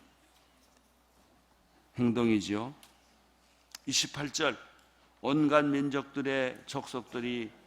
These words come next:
영광과 능력을 여호와께 돌리라, 여호와께 돌리라." 그 다음에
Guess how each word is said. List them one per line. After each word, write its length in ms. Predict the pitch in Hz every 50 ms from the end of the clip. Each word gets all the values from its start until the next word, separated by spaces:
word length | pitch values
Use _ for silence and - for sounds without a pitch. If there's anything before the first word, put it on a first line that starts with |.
| - _ _ - - -
영광과 640 | 127 143 143 143 135 143 139 139 135 131 135 135 131
능력을 1040 | 127 113 110 - 131 147 143 139 139 135 131 127 123 131 127 123 120 107 95 98
여호와께 760 | 117 131 131 127 127 123 120 - - - 123 123 120 117 -
돌리라, 600 | - 120 117 113 113 107 113 113 113 110 107 - - - - - - - -
여호와께 840 | 135 147 147 147 147 147 143 139 - - - 143 143 139 135 123 -
돌리라." 560 | - 131 127 120 120 107 110 110 107 104 - - - - - - - _ _ _ _ _ -
그 120 | - 110
다음에 680 | 104 92 87 82 82 87 95 107 131 151 160 165 170